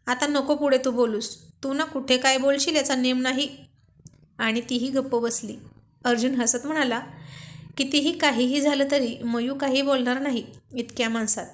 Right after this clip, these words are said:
तिला फक्त मलाच सांगायचं आहे ते बहुतेक. सकाळपासून तिने खूप प्रयत्न केले, पण आता होऊ द्या तिच्या मनासारखं असं म्हणून तो तिला हाताला धरून तिथून घेऊन गेला.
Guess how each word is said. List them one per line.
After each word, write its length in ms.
तिला 180
फक्त 360
मलाच 420
सांगायचं 400
आहे 240
ते 40
बहुतेक. 500
सकाळपासून 760
तिने 240
खूप 240
प्रयत्न 320
केले, 320
पण 100
आता 220
होऊ 240
द्या 160
तिच्या 200
मनासारखं 540
असं 220
म्हणून 280
तो 380
तिला 200
हाताला 320
धरून 300
तिथून 340
घेऊन 300
गेला. 240